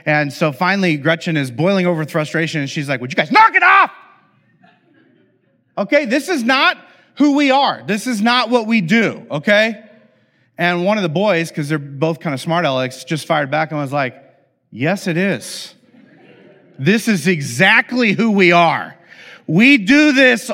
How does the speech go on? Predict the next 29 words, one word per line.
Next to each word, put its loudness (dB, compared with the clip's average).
all 6
the 0
time." 0
And -2
my 0
wife, 0
who, 0
like, -2
wants -2
to -4
make 0
a -6
good -2
impression -2
on 0
this -2
photographer -4
from -6
our -2
church, -4
is -4
like, -2
<laughs> -8
"No, -8
that's -8
not, -10
that's -6
not -4
really, -4